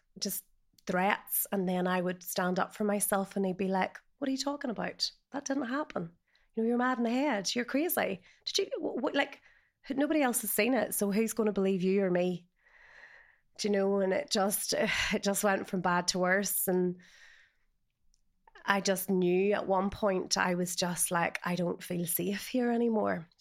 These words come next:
And, um, I remember sitting him down, like, three months after our wedding and saying, "Who are you? Like, I don't know who you are, and I don't know what you're capable of, and I'm scared."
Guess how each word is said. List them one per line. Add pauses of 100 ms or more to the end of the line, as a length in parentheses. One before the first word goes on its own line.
(140)
And,
um,
I
remember
sitting
him
down,
like,
three
months
after
our
wedding
and
saying, (260)
"Who
are
you? (920)
Like,
I
don't
know
who
you
are,
and
I
don't
know
what
you're
capable
of,
and
I'm
scared."